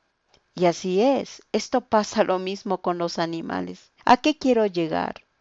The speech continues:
Para aprender a emitir un sonido hay que escuchar.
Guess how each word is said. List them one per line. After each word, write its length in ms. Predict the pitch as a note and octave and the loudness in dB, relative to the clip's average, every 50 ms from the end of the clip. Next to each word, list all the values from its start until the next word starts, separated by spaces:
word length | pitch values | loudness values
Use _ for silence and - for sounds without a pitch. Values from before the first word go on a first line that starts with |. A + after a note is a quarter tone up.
| _ _ _ _ _ _ - | _ _ _ _ _ _ 2
Para 300 | G#3+ G#3+ G3+ G#3 G#3 G3+ | 4 6 8 8 8 8
aprender 720 | G3+ - G#3 G3 F#3+ F#3 F3+ F#3+ G3+ G#3+ A3+ A3+ A3+ - _ _ _ - | 8 6 2 2 2 0 0 0 2 2 2 0 -2 -6 _ _ _ -4
a 420 | - F#3 F#3 G3 G3+ G3+ F#3 F3 _ - | 0 2 4 4 4 4 2 0 _ 0
emitir 540 | F#3+ F#3 F3+ F#3+ F#3+ F#3 - - G3+ G#3 G3+ | 0 2 2 0 -4 -6 -4 -4 -4 -2 -2
un 140 | A3 A3 G#3+ | -4 -6 -8
sonido 540 | - - F#3+ F3+ F3+ F#3+ F#3+ F#3+ G3+ G#3 | -8 -8 -8 -6 -6 -6 -4 0 2 4
hay 180 | G3 F#3+ F#3 F#3+ | 4 4 2 0
que 340 | - - - G3+ F#3+ F3+ F3+ | -2 0 0 2 2 2 0
escuchar. 800 | F3 - - - - E3 - - - - - - - - - | -2 -4 -8 -10 -10 -10 -8 -8 -6 -4 -4 -4 -4 -6 -8